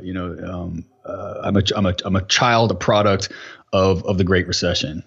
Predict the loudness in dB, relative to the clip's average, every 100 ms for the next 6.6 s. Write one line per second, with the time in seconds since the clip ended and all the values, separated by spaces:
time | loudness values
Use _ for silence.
0 | -14 -8 -4 0 0 0 0 0 2 2
1 | 2 0 -2 -2 2 2 4 0 2 0
2 | 0 -4 -10 -14 -16 -6 -2 0 0 0
3 | 0 0 0 0 0 2 2 2 2 2
4 | 0 -2 -10 -16 -14 -16 -12 -4 2 4
5 | 4 2 2 4 4 2 -2 -4 -2 -2
6 | -2 0 2 2 0 -2